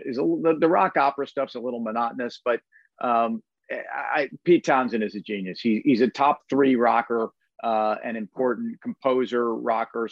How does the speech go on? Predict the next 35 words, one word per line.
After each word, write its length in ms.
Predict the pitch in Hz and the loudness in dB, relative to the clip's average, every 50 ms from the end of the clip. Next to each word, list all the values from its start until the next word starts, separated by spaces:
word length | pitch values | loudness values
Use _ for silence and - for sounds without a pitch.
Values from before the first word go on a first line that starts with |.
| - - | -6 -6
songwriter 560 | 120 117 117 110 110 113 113 107 110 107 - | -4 -4 -4 -2 -2 -2 -2 -2 -2 -4 -4
of 200 | - 107 98 90 - _ - | -6 -8 -10 -10 -14 _ 0
all 240 | 143 139 131 127 | 2 2 2 2
time 380 | - - 117 110 110 107 107 107 | 0 -2 0 0 0 0 -2 -4
in 160 | - 110 104 | -6 -6 -4
rock 200 | 104 101 101 98 - | -2 -2 -2 -2 -4
and 100 | 101 101 | -8 -6
roll. 280 | 101 98 98 95 - _ _ _ _ _ _ - | -4 -4 -4 -4 -8 _ _ _ _ _ _ -4
Uh, 160 | - 104 104 104 | 0 0 2 2
and 80 | 104 113 | 2 2
I 80 | 123 139 | 2 2
don't 140 | 131 113 | 0 -2
care 160 | - 123 117 107 | -2 -4 -4 -4
what 380 | 107 110 113 131 139 135 135 | -4 -4 -2 -2 -2 -2 -4
you 160 | 131 117 107 | -8 -10 -10
think 260 | - - 107 104 92 110 | -10 -12 -12 -10 -6 -4
out 160 | 104 98 - - | -6 -4 -4 -2
there, 140 | 104 98 | -4 -4
folks. 380 | - - 101 101 85 - - - _ - - - | -4 -4 -4 -4 -4 -8 -14 -20 _ -20 -16 -6
So 140 | - 147 135 | 0 2 4
on 120 | 135 139 | 4 4
this 200 | 151 180 165 - | 4 2 0 2
day 200 | - 190 175 160 | 0 0 0 2
in 80 | 151 147 | 0 0
nineteen 440 | 147 147 147 143 143 - 147 135 - | 0 0 0 -2 -2 -4 -4 -4 -4
seventy-five, 880 | - - 139 131 110 120 117 110 - - 170 170 160 143 135 127 117 107 | 0 2 0 2 2 0 -4 -6 -2 -2 0 2 2 2 2 0 0 -4
the 80 | 123 | -8
Stones 400 | - - 151 147 143 139 120 - | -8 -6 -6 -6 -6 -6 -8 -6
took 160 | - 139 - | -8 -6 -6
a 60 | 127 101 | -6 -10
pretty 360 | _ - 143 147 156 151 151 | _ -2 0 2 4 2 2
important 500 | 127 113 _ - 143 135 127 127 120 - | 0 -2 _ -4 -4 -4 -4 -6 -10 -10
change 460 | - - 139 135 143 139 131 117 113 | -10 -10 -8 -6 -4 -4 -4 -2 -2
in 140 | 127 120 113 | -2 0 0
their, 260 | 117 113 107 101 | 0 0 0 -2